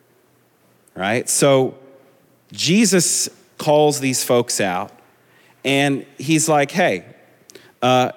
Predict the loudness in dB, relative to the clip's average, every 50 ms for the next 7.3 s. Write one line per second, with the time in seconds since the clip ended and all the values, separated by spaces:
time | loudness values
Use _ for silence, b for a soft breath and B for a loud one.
0 | -14 -18 -14 -4 2 4 4 6 4 4 2 -2 -2 0 0 0 0 0 0 0
1 | 0 0 0 -2 -2 0 0 0 0 0 -4 -2 0 2 2 0 0 -2 -2 -2
2 | 0 0 -2 -4 -8 -12 b b b b b b b b b -2 0 0 0 0
3 | 2 2 0 0 0 -2 0 0 0 2 2 0 -2 -4 -8 -16 -12 -6 -4 -4
4 | -4 -4 -8 -8 -6 -4 -4 -2 -2 -4 -6 -4 -2 0 0 0 0 -4 -18 -16
5 | -10 -2 0 2 2 2 2 0 -2 -2 -2 0 0 0 -2 0 0 2 2 0
6 | -2 -4 -2 2 2 2 2 0 -2 0 0 0 0 0 -2 -2 -2 0 2 2
7 | 2 2 0 -4 -6